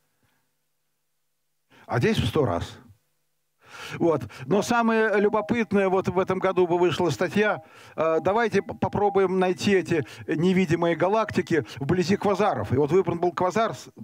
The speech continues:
большой, э, э, с к-, с красным смещением, там около двойки, это расстояние где-то десять миллиардов световых лет до неё.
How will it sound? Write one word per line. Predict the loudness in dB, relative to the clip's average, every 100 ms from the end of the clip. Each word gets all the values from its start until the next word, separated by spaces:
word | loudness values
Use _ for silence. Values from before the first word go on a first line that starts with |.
| -16 -8
большой, | -4 0 2 2
э, | 4 4 4 0 -6 0
э, | 2 2 0
с | -2
к-, | -8
с | -8
красным | -2 -2 -2 -2
смещением, | 0 0 2 2 0 -2
там | -2
около | -2 -2 0
двойки, | 2 2 2 -2
это | -2 -4 -8 -2
расстояние | -2 0 0 0 0
где-то | 0 -2
десять | 0 0 0 0
миллиардов | 2 2 2 0 -2
световых | -2 0 0 2
лет | 0 2
до | 2
неё. | 2 0